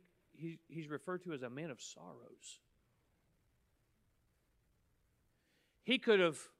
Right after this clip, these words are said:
referred to himself as anything he wanted to, but he chose to be identified as a man of sorrows. Jesus bore sorrows. So when we make,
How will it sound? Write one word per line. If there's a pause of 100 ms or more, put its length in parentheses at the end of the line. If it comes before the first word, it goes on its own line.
(540)
referred
to
himself
as
anything
he
wanted
to,
but
he
chose
to
be
identified
as
a
man
of
sorrows. (1700)
Jesus
bore (180)
sorrows. (1700)
So
when
we
make,